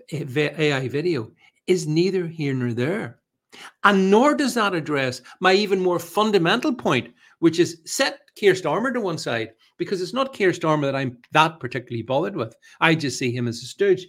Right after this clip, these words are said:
It's the entire British establishment is my point. I tried to point out that when it came to the case of Savile, where were the B B C?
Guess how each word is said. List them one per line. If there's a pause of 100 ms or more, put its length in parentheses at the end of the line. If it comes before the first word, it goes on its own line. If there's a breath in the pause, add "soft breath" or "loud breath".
(180 loud breath)
It's
the
entire
British
establishment (180)
is
my
point. (540 loud breath)
I
tried
to
point
out (260 soft breath)
that
when
it
came
to
the
case
of
Savile, (300 loud breath)
where
were
the
B
B
C?